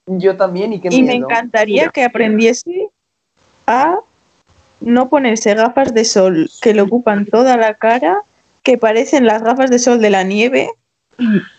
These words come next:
Speaker 2: para, para, no sé, para el invierno. Es que no lo entiendo. Aquí no hay tanto sol. Sí, de hecho, ya cuando vas a salir a la calle ya es de noche. No entiendo qué necesidad de llevar unas
Speaker 1: Yo
Speaker 2: gafas de sol de la nieve. Como si
Speaker 1: yo he de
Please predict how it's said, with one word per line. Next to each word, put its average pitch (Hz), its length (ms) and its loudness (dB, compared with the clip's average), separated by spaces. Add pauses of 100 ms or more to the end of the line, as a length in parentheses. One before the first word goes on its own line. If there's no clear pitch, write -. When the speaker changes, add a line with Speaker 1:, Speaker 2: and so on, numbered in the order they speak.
(640)
Speaker 2:
para, 214 760 2
para, 214 240 0
no 220 160 -2
sé, 294 380 -2 (400)
para 220 200 2
el 214 100 -2
invierno. 220 440 2
Es 214 100 -2
que 247 120 0
no 233 100 2
lo 233 60 2
entiendo. 214 400 2 (140)
Aquí 220 360 -2
no 233 180 2
hay 220 200 0
tanto 214 320 -2
sol. 220 220 2
Sí, 220 180 2
de 208 120 4
hecho, 220 220 0
ya 226 180 2
cuando 208 240 0
vas 214 180 2
a 233 80 2
salir 220 260 2
a 208 40 2
la 208 140 0
calle 226 300 -2
ya 208 80 4
es 208 80 -2
de 196 100 0
noche. 196 300 -2
No 202 80 0
entiendo 208 320 -2
qué 202 80 0
necesidad 208 440 2
de 226 100 4
llevar 208 240 2
unas 220 180 0
Speaker 1:
Yo - 80 -2
Speaker 2:
gafas 269 320 -2 (480)
de 220 120 -10
sol 269 240 2
de 277 80 4
la 214 120 0
nieve. 214 400 0 (540)
Como 240 240 2
si 240 100 0
Speaker 1:
yo - 60 -2
he - 20 -4
de 240 60 4